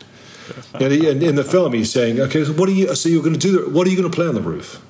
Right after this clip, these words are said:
If you're gonna play, what are you gonna play?" And they go, "Well, you know, we can't really play Let It Be 'cause it's got a, we can't get the piano up there."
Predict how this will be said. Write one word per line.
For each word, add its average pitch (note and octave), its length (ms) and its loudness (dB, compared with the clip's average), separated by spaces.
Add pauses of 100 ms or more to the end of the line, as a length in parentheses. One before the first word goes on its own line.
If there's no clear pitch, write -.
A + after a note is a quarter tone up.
(180)
If A#2 80 2
you're D3+ 140 2
gonna E3+ 180 2
play, C#3 60 0
what E3 120 2
are - 20 0
you F3+ 140 0
gonna B2 160 -2
play?" - 100 -10 (680)
And B2+ 80 2
they B2+ 60 2
go, C#3 120 4
"Well, C#3+ 180 2
you C3 80 2
know, A#2+ 80 2
we A#2+ 100 2
can't E3 160 0
really B2+ 120 0
play A#2 180 0
Let A2+ 160 2
It A#2 100 -6
Be A#2 120 2
'cause - 120 -4
it's G#2+ 80 -4
got G#2+ 100 0
a, G#2 40 -2
we G#2+ 180 -4
can't B2+ 200 0
get A#2+ 100 0
the A2+ 60 -4
piano C3+ 320 -2
up E2+ 140 -6
there." E2 240 -6